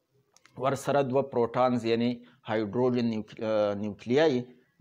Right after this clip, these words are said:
دا ورسره هم پیدا کیږي، ورسره انرژي،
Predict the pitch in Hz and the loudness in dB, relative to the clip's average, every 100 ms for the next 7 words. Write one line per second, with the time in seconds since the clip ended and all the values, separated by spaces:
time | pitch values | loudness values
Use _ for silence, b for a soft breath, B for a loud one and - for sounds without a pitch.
0 | 107 120 113 - 104 101 127 156 - - | 0 2 0 -2 -2 -2 -4 -8 -12 -6
1 | 117 113 110 120 113 110 107 - 113 117 | -2 0 0 -2 -2 0 -2 -4 -6 -6
2 | 117 117 165 151 113 120 | -4 -2 0 0 -2 -6